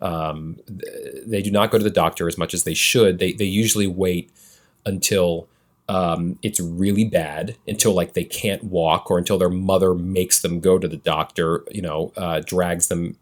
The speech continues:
out of the house. Um, yeah, men don't go to the doctor. We're, like, afraid of going to the doctor for some reason. And I, and, and testicular cancer is one of those things where in most cases, in a lot of cases, I should say, um,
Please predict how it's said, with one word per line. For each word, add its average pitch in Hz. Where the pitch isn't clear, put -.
out 87
of 82
the 85
house. -
Um, 98
yeah, 208
men 208
don't 240
go 226
to 208
the 214
doctor. 190
We're, -
like, 143
afraid 151
of 156
going 151
to 165
the 143
doctor 117
for -
some 85
reason. 76
And 98
I, 98
and, 107
and 101
testicular 165
cancer 170
is 107
one 139
of 151
those 127
things 165
where 113
in 110
most 127
cases, -
in -
a 82
lot 104
of -
cases, -
I 87
should -
say, 110
um, 147